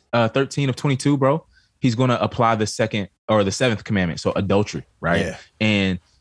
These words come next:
Speaker 1: again, we think of these things so narrowly, right? And the Bible is just so much more expansive and nuanced than we are. And, you know, one of the things that, um, is interesting about the Christian worldview and I, that I love is that the soul doesn't just matter,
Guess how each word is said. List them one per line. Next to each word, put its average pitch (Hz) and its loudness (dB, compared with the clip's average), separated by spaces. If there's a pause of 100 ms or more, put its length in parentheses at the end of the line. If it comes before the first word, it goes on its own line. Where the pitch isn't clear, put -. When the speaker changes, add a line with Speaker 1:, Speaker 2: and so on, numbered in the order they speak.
(120)
Speaker 1:
again, 101 0
we 123 2
think 120 -4
of 104 0
these 113 0
things 107 0
so 113 -2
narrowly, 101 0
right? 92 0
And 101 0
the 90 -2
Bible 104 0
is 95 -4
just - -12
so 110 -2
much 101 -2
more 95 -2
expansive 101 -4
and 92 -4
nuanced 110 0
than 98 -2
we 120 2
are. - -2 (380)
And, 113 2 (380)
you 135 2
know, 104 2
one 117 0
of 131 2
the 117 0
things 110 -2
that, 98 2
um, 92 0
is 92 -6
interesting 104 -4
about 92 0
the - -10
Christian 101 -2
worldview 95 2
and 82 0
I, - -4
that 95 0
I 82 2
love 87 0 (300)
is 101 -2
that 92 0 (420)
the 104 -4
soul 160 2 (360)
doesn't 143 0
just 147 -2
matter, 156 0